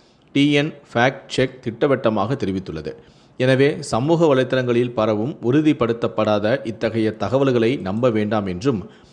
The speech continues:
விடுமுறை குறித்த அதிகாரப்பூர்வ அறிவிப்புக்கு தமிழக அரசின் செய்தி குறிப்புகளை மட்டுமே நம்ப வேண்டும் எனவும் மக்களுக்கு அறிவுறுத்தப்பட்டுள்ளது.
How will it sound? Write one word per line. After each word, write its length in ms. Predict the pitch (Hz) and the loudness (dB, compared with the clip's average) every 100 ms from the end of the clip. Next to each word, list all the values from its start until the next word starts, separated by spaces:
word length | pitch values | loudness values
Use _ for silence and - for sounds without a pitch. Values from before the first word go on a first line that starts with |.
| _ _ | _ _
விடுமுறை 440 | 117 139 170 165 156 | 2 2 4 2 2
குறித்த 480 | 123 127 123 131 143 | 0 -2 0 0 -2
அதிகாரப்பூர்வ 960 | 107 123 156 147 - 123 123 127 110 | -2 2 2 2 0 -2 0 0 0
அறிவிப்புக்கு 760 | 107 107 110 107 - 120 110 - | -4 -4 -6 -8 -4 -2 -2 -6
தமிழக 500 | 101 131 160 135 123 | -6 0 0 2 2
அரசின் 420 | 120 113 123 156 | 0 -4 -6 -6
செய்தி 340 | - 117 143 | -2 0 0
குறிப்புகளை 580 | 135 117 117 117 113 107 | 0 0 0 0 0 0
மட்டுமே 460 | 101 95 113 123 151 | -2 -4 -2 -2 -2
நம்ப 360 | 98 107 131 | -4 0 2
வேண்டும் 320 | 113 110 110 | 2 0 -2
எனவும் 420 | 98 95 135 104 104 | -4 -4 -4 -4 -4
மக்களுக்கு 600 | 107 - 135 117 113 143 | -2 0 0 0 0 0
அறிவுறுத்தப்பட்டுள்ளது. 1040 | 107 127 120 - 104 87 90 87 90 92 | 0 0 0 -2 -4 -6 -6 -6 -4 -4